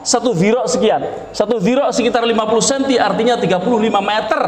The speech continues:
kali tiga puluh lima meter. Padahal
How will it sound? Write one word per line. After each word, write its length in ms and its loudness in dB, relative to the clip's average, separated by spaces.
kali 320 0
tiga 220 0
puluh 180 0
lima 220 2
meter. 320 -2
Padahal 720 -2